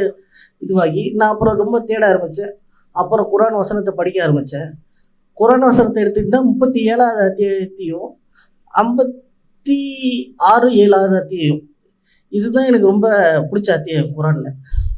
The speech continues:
ஆனா அதுக்கு முன்னாடி இருந்த என்னோட செயல்பாடுகள்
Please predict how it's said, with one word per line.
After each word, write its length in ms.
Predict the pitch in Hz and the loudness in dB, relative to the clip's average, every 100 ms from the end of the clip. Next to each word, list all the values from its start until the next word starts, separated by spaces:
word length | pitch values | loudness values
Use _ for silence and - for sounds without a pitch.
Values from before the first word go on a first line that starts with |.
| - - _ _ 180 180 165 165 _ _ _ _ - | -10 -16 _ _ -12 -8 -8 -10 _ _ _ _ -18
ஆனா 160 | - 220 226 | 0 4 6
அதுக்கு 220 | 233 240 | 6 6
முன்னாடி 260 | 262 277 | 6 6
இருந்த 180 | 254 240 | 4 6
என்னோட 240 | 240 220 196 | 4 4 2
செயல்பாடுகள் 560 | 214 220 196 170 151 | 2 2 0 2 0